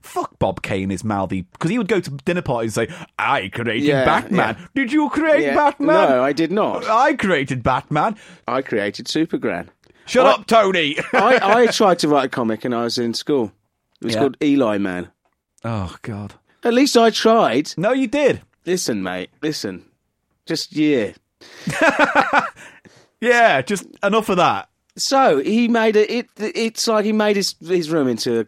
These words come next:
Speaker 2: cave.
Speaker 1: For a hundred quid, though, apparently.
Speaker 2: Yeah, but, you know, he says a hundred quid. It's like, you know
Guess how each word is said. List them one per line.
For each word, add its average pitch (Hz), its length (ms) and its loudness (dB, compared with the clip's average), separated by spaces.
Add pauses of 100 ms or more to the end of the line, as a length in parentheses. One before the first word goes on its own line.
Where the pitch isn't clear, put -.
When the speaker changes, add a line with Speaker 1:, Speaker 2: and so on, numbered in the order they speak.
(140)
Speaker 2:
cave. 101 280 -6 (240)
Speaker 1:
For 277 100 0
a 262 40 2
hundred 330 300 -2
quid, 320 240 -4
though, 127 140 0
apparently. 110 580 -4
Speaker 2:
Yeah, 139 300 -2
but, 127 220 -8
you 151 200 0
know, 98 200 -2
he 120 140 -4
says 175 300 -2
a 135 60 -2
hundred 90 400 -8
quid. 85 280 -6
It's - 200 -8
like, 107 340 -4
you 120 100 -4
know 80 180 -12